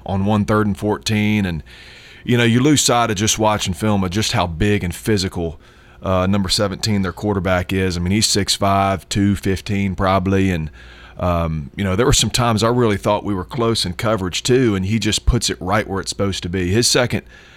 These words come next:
touchdown pass from the far hash on the comeback is one of the best high school throws that I've ever seen. And, uh, you know, you gotta give,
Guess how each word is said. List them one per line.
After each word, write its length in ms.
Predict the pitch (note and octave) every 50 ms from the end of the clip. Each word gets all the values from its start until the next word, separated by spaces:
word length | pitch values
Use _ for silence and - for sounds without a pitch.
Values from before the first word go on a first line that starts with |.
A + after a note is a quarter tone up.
| - - - - - -
touchdown 500 | - C3 B2 A#2 - - A2+ G2+ G2+ F#2
pass 380 | - G2+ G2 G2 G2 G2 F#2+
from 160 | - - F#2+ F#2
the 80 | F2+
far 280 | - - G#2 G#2+ G2+ G2+
hash 380 | G#2 G2+ G2+ G2 F#2+ F#2+ -
on 120 | G2 F2 F2+
the 80 | F2+
comeback 580 | - - G#2+ G#2 G2+ F#2 F#2+ F#2+ F#2+ F#2 - -
is 280 | F2+ E2+ D#2+ - - - - - - - - -
one 180 | - G2+ A#2 A2+
of 80 | G#2 E2+
the 80 | G#2
best 320 | F#2 G#2+ G#2+ G#2+ G2+ - -
high 180 | G#2+ G2+ G2+
school 280 | G2+ - - G#2 G2 F2
throws 400 | - G2+ G2 G2 G2 F#2+ F2 -
that 100 | G2 F#2
I've 180 | F#2 F#2+ F2
ever 200 | F#2+ F#2 E2+ E2
seen. 480 | - - A2+ G#2+ G2 F2 D#2+ E2 D#2 D#2 -
And, 380 | F#2 G2+ F#2+ F#2 F#2 F#2 F2+
uh, 320 | F#2+ F#2 F2+ E2+ E2 D#2 D2+ - - - - - - - - - - - -
you 120 | - G#2+ G#2+
know, 80 | G#2+
you 200 | G#2 G2+ G2+ G2
gotta 260 | F2+ A#2 A2+ A2 G#2+
give, 320 | G2+ G2+ A2+ A2 G#2 F#2+